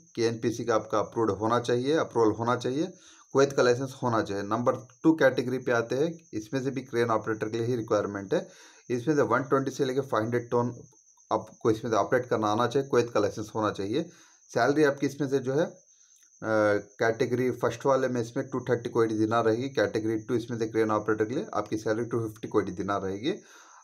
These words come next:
और इसमें क्रेन ऑपरेटर केएनपीसी का अप्रूव्ड होना चाहिए, अप्रूवल होना चाहिए, कुवैत का लाइसेंस होना चाहिए, इसके लिए सैलरी टू एटी कोटी दिनार रहेगी। फ्लैगमैन, ऐसे सैलरी के बारे में मेंशन है, रीड कर लीजिए, आपको दिख रहा होगा इधर राइट साइड में सैलरी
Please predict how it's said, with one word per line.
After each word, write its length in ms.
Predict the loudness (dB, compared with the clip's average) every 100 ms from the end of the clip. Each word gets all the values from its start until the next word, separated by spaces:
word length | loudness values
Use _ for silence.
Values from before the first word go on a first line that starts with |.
| 2
और 200 | 4 4
इसमें 280 | 0 -4
क्रेन 240 | 0 0 2
ऑपरेटर 420 | 2 2 0 0
केएनपीसी 580 | -2 -4 -4 -4 -8 -2
का 100 | 0
अप्रूव्ड 300 | 2 2 2
होना 300 | 2 -2 0
चाहिए, 360 | 0 -2 -2 -6 -8
अप्रूवल 340 | -4 2 2
होना 200 | 2 0
चाहिए, 320 | 0 -2 -4
कुवैत 280 | 0 0 2
का 100 | 2
लाइसेंस 280 | 0 -2 -4
होना 100 | -4
चाहिए, 140 | -2 -4
इसके 180 | -6
लिए 100 | -6
सैलरी 240 | -2 -2 -2
टू 180 | 0 0
एटी 160 | 0
कोटी 200 | -2 -2
दिनार 300 | -2 -2 0
रहेगी। 300 | -2 -2 -4 -6 -12 -20 _ -2
फ्लैगमैन, 500 | 0 0 0 -2 0
ऐसे 220 | 0 -2
सैलरी 300 | -2 0 0
के 80 | 2
बारे 180 | 2 2
में 80 |
मेंशन 300 | 0 0 -2
है, 80 | 2
रीड 220 | 2 2
कर 80 | 0
लीजिए, 180 | 2 2
आपको 220 | 0 -2
दिख 200 | -4 -4
रहा 160 | 0 2
होगा 200 | 4 4
इधर 180 | 2 0
राइट 240 | -2 -2
साइड 220 | -6 -6
में 80 | -6
सैलरी 480 | 0 0 0 -6